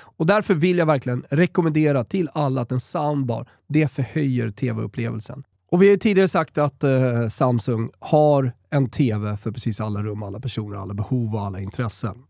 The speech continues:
Har då Samsung en soundbar? Har de ett ljudsystem som passar just dig, ditt rum och dina intressen? Ja, men självklart. Du ska gå in på toto balotto punkt samsung punkt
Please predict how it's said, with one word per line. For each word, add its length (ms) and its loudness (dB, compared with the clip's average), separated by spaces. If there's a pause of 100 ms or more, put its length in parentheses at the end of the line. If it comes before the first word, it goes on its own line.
(280)
Har 300 4
då 320 0 (120)
Samsung 540 -2
en 120 0
soundbar? 840 0
Har 220 2
de 120 2
ett 100 -2
ljudsystem 760 2
som 160 0
passar 400 0
just 380 2
dig, 260 0
ditt 460 0
rum 320 4
och 180 -2
dina 280 2
intressen? 520 -6 (300)
Ja, 180 2
men 160 -10
självklart. 640 -12 (460)
Du 100 2
ska 120 2
gå 120 6
in 160 4
på 200 2
toto 220 0
balotto 300 0
punkt 240 -2
samsung 440 -4
punkt 280 -8